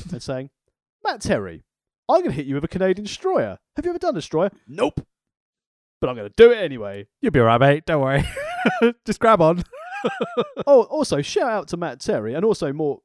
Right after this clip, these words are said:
Speaker 2: and also to Coach Wicked. Lance Storm was saying, "I'm gonna give two free, like,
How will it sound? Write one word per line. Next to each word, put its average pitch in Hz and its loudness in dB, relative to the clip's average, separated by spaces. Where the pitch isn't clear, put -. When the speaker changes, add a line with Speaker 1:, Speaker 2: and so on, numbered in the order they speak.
Speaker 2:
and 170 -4
also 147 -4
to 127 -14
Coach 123 -6
Wicked. 120 -6
Lance 196 0
Storm 110 0
was 110 -10
saying, 120 -4
"I'm 127 -8
gonna 120 -10
give 120 -10
two 123 -4
free, 117 -6
like, 110 -6